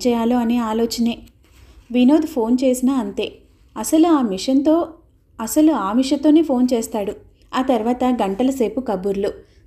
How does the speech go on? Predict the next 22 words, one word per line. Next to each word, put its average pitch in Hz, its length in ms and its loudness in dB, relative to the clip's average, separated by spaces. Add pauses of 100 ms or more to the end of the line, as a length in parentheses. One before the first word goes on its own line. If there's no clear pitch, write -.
దాంట్లో 294 400 4
వ్యాపారాల 240 640 0
గురించి, 208 720 -6
అందాల 220 400 -2
గురించి, 196 720 -4
ఆడవాళ్ల 196 480 -4
గురించి, 185 480 -4 (280)
ఇలా 240 160 2
ఎన్నెన్నో. 196 560 -2 (640)
సౌగంధి 240 560 2
పరీక్ష 196 320 -2
వ్రాసింది. 202 480 -2 (340)
ఫలితాలు 254 380 2
వచ్చాయి. 214 460 -4 (460)
ఆ 254 80 -2
రోజు 269 220 4
షాపు 254 340 0
అప్పుడే 262 280 0
తెరిచారు. 202 480 -2 (520)
వినోద్ 247 300 2
కారు 220 280 -2
ఆగింది. 196 380 -2